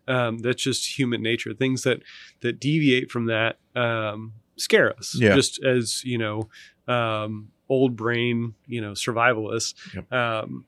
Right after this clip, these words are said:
Speaker 1: and so having a script that says, "All right, this, this is your opening, this is your intro, this is your, you know, this is the closing," so forth and so on, that is helpful. But,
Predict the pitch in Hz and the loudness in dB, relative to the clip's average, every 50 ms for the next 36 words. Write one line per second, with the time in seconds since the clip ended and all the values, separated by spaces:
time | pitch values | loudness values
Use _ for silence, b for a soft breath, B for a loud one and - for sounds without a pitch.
0 | _ _ - 147 147 143 - - 147 139 131 127 127 - - 131 147 151 147 135 | _ _ 2 2 4 4 8 10 10 12 10 10 6 0 2 4 4 6 6 4
1 | 131 120 - - - 147 135 135 113 - - 120 113 110 113 127 123 120 113 110 | 0 0 0 4 4 4 2 2 -4 -4 -2 -2 -2 -2 0 2 2 4 4 2
2 | 113 117 113 117 120 127 - - - - _ - 131 135 131 131 131 120 117 131 | 0 -2 -4 0 0 2 2 0 -2 -4 _ 0 2 2 2 2 0 0 4 6
3 | 156 175 190 185 180 170 170 170 170 165 156 139 117 98 107 110 135 160 175 165 | 8 8 8 6 4 2 4 4 4 4 4 2 0 -2 0 0 2 4 4 4
4 | - 156 151 147 143 135 127 110 - - 110 101 107 110 110 113 110 b b b | 4 2 4 4 4 4 2 2 -2 -6 -6 -4 -4 -2 -4 -4 -6 b b b
5 | b b b _ _ - 117 123 127 120 117 117 120 131 117 107 107 101 - - | b b b _ _ -14 -10 -8 -6 -6 -4 -2 -2 -2 -2 -4 -8 -8 -2 4
6 | 180 185 175 156 151 156 147 139 127 - - 143 131 131 120 113 131 135 127 120 | 6 6 6 6 6 4 4 2 0 0 -2 -2 0 0 -2 0 0 0 0 2
7 | 113 143 156 147 131 127 - - 127 120 107 110 113 104 104 139 165 143 120 113 | 6 6 8 8 8 6 4 2 -2 -2 -2 -4 -10 -4 4 8 8 8 8 8
8 | - | 2